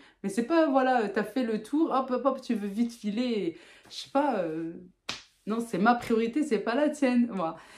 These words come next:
Bon, c'est un peu, ouais, je trouve que c'est un petit peu, euh, c'est quelque chose, quoi.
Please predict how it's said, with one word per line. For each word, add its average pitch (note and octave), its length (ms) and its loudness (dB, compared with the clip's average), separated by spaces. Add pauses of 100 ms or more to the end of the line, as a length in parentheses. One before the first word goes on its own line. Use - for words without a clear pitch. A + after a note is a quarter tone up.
(360)
Bon, G3+ 200 4
c'est G3+ 140 4
un G#3+ 80 6
peu, B3+ 280 6
ouais, G3+ 260 6
je G3+ 200 -6
trouve A3+ 220 -4
que - 40 -4
c'est G#3+ 140 0
un F#3+ 200 0
petit F#3+ 220 -8
peu, G#3+ 120 -6
euh, E3+ 520 -4 (1500)
c'est A#3 160 -2
quelque B3+ 220 0
chose, F#3+ 280 -6
quoi. - 340 -10